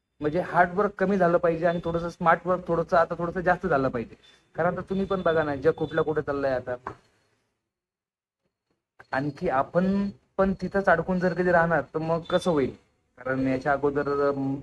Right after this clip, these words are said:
माझ्यावरती काही जिम्मेदारी नव्हती, पण आता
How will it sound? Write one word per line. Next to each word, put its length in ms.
माझ्यावरती 480
काही 180
जिम्मेदारी 380
नव्हती, 300
पण 240
आता 460